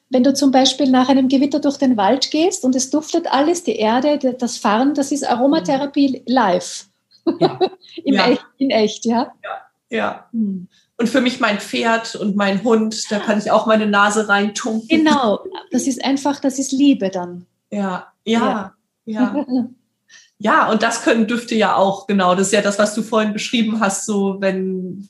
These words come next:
Speaker 2: ein Parfum an uns vorbeiläuft und sofort sind wir, wuff, in dieser Welt und bei diesem Menschen, der uns was
Speaker 1: Ja.
Speaker 2: bedeutet hat.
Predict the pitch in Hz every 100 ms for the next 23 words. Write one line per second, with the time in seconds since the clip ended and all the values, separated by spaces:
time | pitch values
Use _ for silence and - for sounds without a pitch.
0 | - - 190 190 180 - 202 196 170 202
1 | - 226 196 185 190 196 190 190 196 196
2 | 190 - 202 - 233 214 - 190 185 226
3 | 247 - 220 196 202 196 202 196 196 196
4 | 196 214 220 208 196 196 196 202 202 202
5 | 190 214 220 - 202 196 185 190 196 226
6 | 214 190 196 220 - 214